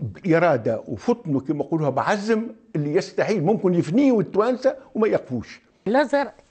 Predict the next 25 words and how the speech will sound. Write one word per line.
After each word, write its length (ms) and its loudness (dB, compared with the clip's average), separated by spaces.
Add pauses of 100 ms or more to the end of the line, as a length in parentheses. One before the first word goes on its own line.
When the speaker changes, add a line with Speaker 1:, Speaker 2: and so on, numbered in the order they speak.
(300)
Speaker 2:
قال 240 4
من 80 -2
الأول 580 0
ما 100 0
نسلمش 640 -2
السلاح 640 -2
إلا 180 2
ما 120 0
نكمل 420 -2 (100)
على 180 0
الآخر. 360 -4 (680)
تمشيش 560 0
فرنسا 560 0
تغدرنا، 720 -2
تمشيش 640 -6 (300)
حاجة. 640 0 (500)
قالوا 300 2
بورقيبة 520 -2
لا. 260 0 (480)
قالوا 220 2
يا 100 2
سيد 300 -2
الرئيس 500 -2 (340)
اتمهن 600 -2
شوي، 380 -6